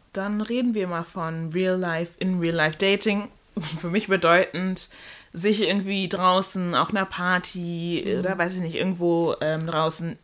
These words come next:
Speaker 1: in
Speaker 2: Also
Speaker 1: echt
Speaker 2: nicht online kennengelernt.
Speaker 1: genau, <laughs> kennenzulernen und dann zu daten.
Speaker 2: Genau.
Speaker 1: Weil die Dynamik natürlich auch wahrscheinlich, oder die meiste Zeit, also aus meiner Erfahrung vor allem, anders ist, wenn man sich, ähm, online erst matcht
Speaker 2: Mhm.
Speaker 1: oder wie auch immer
Speaker 2: Mhm.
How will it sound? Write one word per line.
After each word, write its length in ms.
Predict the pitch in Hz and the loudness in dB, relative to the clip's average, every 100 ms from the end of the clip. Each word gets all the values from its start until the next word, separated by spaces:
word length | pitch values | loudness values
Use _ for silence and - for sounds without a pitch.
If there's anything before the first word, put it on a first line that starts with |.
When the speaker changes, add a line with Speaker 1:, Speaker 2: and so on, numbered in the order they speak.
| _ - - | _ -6 2
Speaker 1:
in 140 | 214 | 2
Speaker 2:
Also 100 | 175 | 4
Speaker 1:
echt 200 | 190 175 | 2 2
Speaker 2:
nicht 80 | 180 | 0
online 300 | 165 160 156 | -4 -4 -8
kennengelernt. 460 | 175 165 151 180 262 | -8 -10 -2 4 6
Speaker 1:
genau, 260 | 175 160 - - | 6 4 0 -2
<laughs> 160 | - 269 | 2 4
kennenzulernen 680 | 247 285 240 220 220 226 - | 4 2 0 2 2 2 -2
und 200 | 175 180 | 0 2
dann 220 | 165 165 | 4 0
zu 140 | 170 | -4
daten. 540 | 147 127 139 131 143 156 - - | -4 -6 -6 -6 -8 -8 -12 -8
Speaker 2:
Genau. 160 | 202 190 | -4 0
Speaker 1:
Weil 60 | 170 | 0
die 80 | 185 | 2
Dynamik 420 | 196 190 214 - | 2 4 4 0
natürlich 520 | 196 190 185 180 180 | -4 -4 -2 -2 -2
auch 160 | 170 - - - - | -4 -4 -14 -18 -8
wahrscheinlich, 760 | 175 160 180 170 175 170 - - | -4 -2 0 0 -2 -4 -8 -10
oder 120 | 185 | -8
die 100 | 165 | 0
meiste 280 | 160 170 180 | 2 2 0
Zeit, 160 | 180 147 | 0 0
also 120 | 151 | -2
aus 60 | 170 | 0
meiner 160 | 185 | 0
Erfahrung 300 | 202 180 185 | 2 2 0
vor 120 | 170 | 0
allem, 260 | 143 170 170 - - - | 0 0 -4 -10 -2 0
anders 300 | 175 175 - | 2 0 2
ist, 320 | 170 - - - | 0 0 -6 -4
wenn 140 | 165 | -2
man 240 | 165 165 160 | 0 -2 -2
sich, 340 | 160 156 - | -2 -2 -6
ähm, 420 | 151 143 147 - - - | -4 -4 -4 -10 -6 0
online 420 | 190 185 175 - | 2 2 2 0
erst 260 | 147 156 | -2 -2
matcht 360 | 170 160 175 185 | 0 0 0 0
Speaker 2:
Mhm. 60 | 123 | 0
Speaker 1:
oder 160 | 143 | 0
wie 100 | 156 | -2
auch 80 | 143 | -2
immer 300 | 175 175 170 | 0 2 2
Speaker 2:
Mhm. 220 | 180 175 | 0 -6